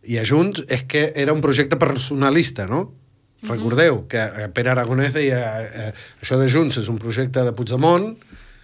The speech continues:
Speaker 1: i nosaltres som un projecte de país». I clar, quan sense, eh, Junqueras, eh, ja no només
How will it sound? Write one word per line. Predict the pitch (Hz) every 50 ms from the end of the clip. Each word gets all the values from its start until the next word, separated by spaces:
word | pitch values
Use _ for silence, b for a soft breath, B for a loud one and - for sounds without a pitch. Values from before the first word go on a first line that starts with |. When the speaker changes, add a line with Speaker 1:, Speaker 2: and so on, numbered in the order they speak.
| b b b b
Speaker 1:
i | - 131
nosaltres | 120 117 107 - 123 120 135 131 139 143 135 131
som | 135 135 139
un | 135
projecte | 127 120 117 110 127 - - 120
de | 113
país». | - 123 160 208 170 - -
I | 113 101
clar, | - 131 131 110
quan | - 107 101 95 87 82
sense, | - 113 110 107 95 - - 120
eh, | 117 110 110 - - - - - - - - - 104 107 104 104 101 98 - -
Junqueras, | 104 104 113 107 92 - - 143 135 120 95 87 - B B B B B B B B B B B _ -
eh, | 113 110 107 - -
ja | 143 131 120 120 135
no | 151 160 165
només | 160 147 131 127 135 147 143 131 - - - -